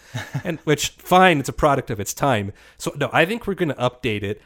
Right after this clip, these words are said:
I think what's happening is that Lando, you know, legendary player, actually has one woman that he never got over,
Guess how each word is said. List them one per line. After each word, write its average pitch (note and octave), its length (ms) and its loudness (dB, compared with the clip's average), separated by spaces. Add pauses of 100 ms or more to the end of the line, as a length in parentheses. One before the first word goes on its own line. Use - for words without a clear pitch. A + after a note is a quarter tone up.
(160)
I F3 240 2
think C#4 300 -10
what's - 160 -10
happening A3 500 -4
is - 120 -8
that D#3 140 -2
Lando, C3 720 0 (140)
you A#2 120 -4
know, F#2+ 160 -10 (120)
legendary E3 800 0
player, G#2 480 -6 (240)
actually D3 420 -2
has A#2+ 140 -4
one B2 380 -2
woman A#2 320 -2
that G#2 140 -6
he G2+ 80 -14
never C3 460 2
got A2+ 320 0
over, G2 460 -8